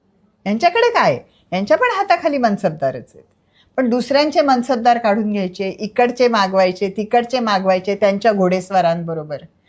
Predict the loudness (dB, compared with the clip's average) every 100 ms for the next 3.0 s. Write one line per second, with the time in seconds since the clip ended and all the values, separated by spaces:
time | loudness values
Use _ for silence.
0 | _ -4 2 4 4 2 0 -4 0 2
1 | 4 2 0 0 0 -2 -8 -2 0 0
2 | -2 -8 -4 -2 -2 -2 -6 -8 -14 _